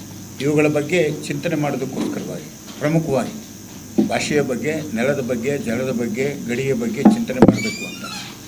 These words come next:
ಆದರೆ ಸಾಹಿತ್ಯ ಪರಿಷತ್ತು ಇವತ್ತು ಅದು ಯಾವುದನ್ನೂ ಮಾಡ್ತಾ ಇಲ್ಲ. ಸಮ್ಮೇಳನಕ್ಕೆ ಒಂದಕ್ಕೆ ಸೀಮಿತವಾಗಿರ್ತಕ್ಕಂಥದ್ದು, ಸಮ್ಮೇಳನ ಮಾಡೋದು, ಲೆಕ್ಕ ಕೊಡೋದು, ವಿವಾದಗಳನ್ನು ಸೃಷ್ಟಿ ಮಾಡ್ಕೊಳ್ಳೋದು,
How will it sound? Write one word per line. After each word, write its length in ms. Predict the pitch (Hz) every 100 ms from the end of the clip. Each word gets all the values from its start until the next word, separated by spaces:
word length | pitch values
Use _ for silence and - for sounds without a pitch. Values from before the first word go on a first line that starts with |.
| - - - - - 135
ಆದರೆ 440 | 175 180 151 -
ಸಾಹಿತ್ಯ 320 | 139 175 185
ಪರಿಷತ್ತು 460 | 185 156 170 160 170
ಇವತ್ತು 280 | 156 147 135
ಅದು 120 | 120
ಯಾವುದನ್ನೂ 380 | 120 139 156 160
ಮಾಡ್ತಾ 360 | 127 117 123
ಇಲ್ಲ. 120 | 104 - - - - - - - - -
ಸಮ್ಮೇಳನಕ್ಕೆ 520 | 139 156 165 170 165
ಒಂದಕ್ಕೆ 540 | 147 156 175 - 196 190 -
ಸೀಮಿತವಾಗಿರ್ತಕ್ಕಂಥದ್ದು, 1300 | 160 160 156 151 135 131 127 - 113 104 98 - -
ಸಮ್ಮೇಳನ 340 | 139 143 151 151
ಮಾಡೋದು, 520 | 147 139 147 190 - - - - - -
ಲೆಕ್ಕ 200 | 139 151
ಕೊಡೋದು, 360 | 143 139 143
ವಿವಾದಗಳನ್ನು 520 | 180 139 147 147 143 135
ಸೃಷ್ಟಿ 320 | 143 131 139
ಮಾಡ್ಕೊಳ್ಳೋದು, 520 | 131 110 104 87 -